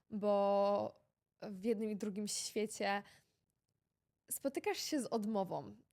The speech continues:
na każdym rogu. S-, sto razy usłyszysz nie, zanim usłyszysz tak. To jest część życia.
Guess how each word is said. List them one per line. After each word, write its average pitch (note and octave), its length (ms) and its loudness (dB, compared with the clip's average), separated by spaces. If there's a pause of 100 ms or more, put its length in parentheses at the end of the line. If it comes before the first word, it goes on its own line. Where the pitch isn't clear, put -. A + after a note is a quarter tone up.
na B3 200 4
każdym B3 580 2
rogu. - 480 0 (100)
S-, - 280 -8
sto - 300 -4
razy B3 220 2
usłyszysz A3 460 -8
nie, A#3 180 -2
zanim A#3 200 -2
usłyszysz - 440 -8
tak. - 260 -4 (160)
To A#3+ 80 0
jest A3+ 260 0
część B3 260 0
życia. G3+ 460 0